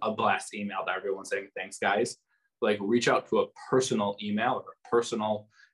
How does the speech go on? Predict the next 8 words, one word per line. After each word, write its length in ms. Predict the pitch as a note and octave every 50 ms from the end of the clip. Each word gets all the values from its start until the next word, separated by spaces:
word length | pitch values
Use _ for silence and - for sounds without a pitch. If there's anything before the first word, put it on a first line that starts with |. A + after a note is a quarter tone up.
| _ _
text 240 | - A#2+ A#2 - -
message. 440 | C3 B2 - - D#3+ D#3+ D#3 - - - _ _ _ _ _ _ _ - - - - -
It 180 | B2+ - -
doesn't 320 | - D3+ D3+ D3+ D3+ C#3+ C#3
have 160 | C3+ C3 C3+
to 60 | B2
be 100 | A#2 A#2
lengthy, 520 | A2 A2 A2+ A2+ A2 - - F#2 - -